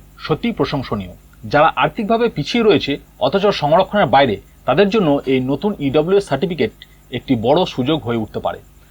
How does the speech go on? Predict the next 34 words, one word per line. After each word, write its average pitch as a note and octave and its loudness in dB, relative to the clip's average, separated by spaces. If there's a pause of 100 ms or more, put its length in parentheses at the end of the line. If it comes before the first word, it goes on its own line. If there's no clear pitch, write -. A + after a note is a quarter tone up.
(120)
আবেদন G3+ 4
প্রক্রিয়া A#3 0
আগের F3+ 0
থেকে A3 0 (120)
অনেক E3+ 0
সহজ E3 0 (120)
এবং B2 -2 (120)
দ্রুত C3 -2
হয়েছে, F3+ 0 (380)
ফলে C3+ 2 (140)
যোগ্য D#3+ 0 (120)
প্রার্থীদের D#3+ 2 (200)
আর A#2 0
পিছিয়ে B2+ -2
পড়তে B2+ -4
হবে F#2+ -8
না। - -16 (380)
তুমি F#3 0
যদি A3+ 0 (160)
ইডব্লিউএস F#3 2
সার্টিফিকেটের F#3 0 (100)
যোগ্য C#3 0 (140)
হও, D3+ 4 (400)
তাহলে F3 4
দেরি C#3 0
না G#3+ 2
করে C3 0 (120)
এখনই F3 -2 (100)
অনলাইনের B2+ -2
মাধ্যমে E3 -4 (100)
আবেদন A2 -4
করে C#3+ 2
নিও F#3 -4 (280)
অথবা F#3+ 4